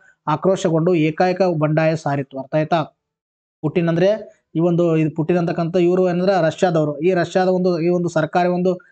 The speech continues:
ಸೇನಾ ಪಡೆಗಳು ಇದಾವೆ. ಆ ಸೇನ-, ಸರ್ಕಾರಿ ಸೇನಾ ಪಡೆಗಳ ಒಂದು ರಕ್ಷಣಾ ಸಚಿವರು ಮತ್ತು ಈ ವ್ಯಾಗ್ನರ್ ಅಂತಕ್ಕಂಥ ಒಂದು ಏನ್ ಸೇನಾ ಪಡೆ ಇದೆ, ಅದರ ಒಂದು ಮುಖ್ಯಸ್ಥರ ಮಧ್ಯದಲ್ಲಿ ಸ್ವಲ್ಪ ಟಸಲ್ ಆಗಿಬಿಟ್ಟು ಏನಾಗಿದೆ, ಏಕಾಏಕ ಬಂಡಾಯವನ್ನ ಸಾರಿದ್ದಾರೆ.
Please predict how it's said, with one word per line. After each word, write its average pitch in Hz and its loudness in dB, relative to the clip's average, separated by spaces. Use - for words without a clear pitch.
ಸೇನಾ 175 0
ಪಡೆಗಳು 175 2
ಇದಾವೆ. 156 0
ಆ 165 0
ಸೇನ-, 185 -2
ಸರ್ಕಾರಿ 185 0
ಸೇನಾ 175 -2
ಪಡೆಗಳ 175 -2
ಒಂದು 160 -2
ರಕ್ಷಣಾ 170 -4
ಸಚಿವರು 160 -2
ಮತ್ತು 190 2
ಈ 214 2
ವ್ಯಾಗ್ನರ್ 170 2
ಅಂತಕ್ಕಂಥ 175 -4
ಒಂದು 180 0
ಏನ್ 175 0
ಸೇನಾ 170 0
ಪಡೆ 151 0
ಇದೆ, 175 -2
ಅದರ 175 2
ಒಂದು 185 0
ಮುಖ್ಯಸ್ಥರ 160 -2
ಮಧ್ಯದಲ್ಲಿ 160 0
ಸ್ವಲ್ಪ 202 2
ಟಸಲ್ 180 0
ಆಗಿಬಿಟ್ಟು 160 0
ಏನಾಗಿದೆ, 160 0
ಏಕಾಏಕ 160 0
ಬಂಡಾಯವನ್ನ 147 -2
ಸಾರಿದ್ದಾರೆ. 175 0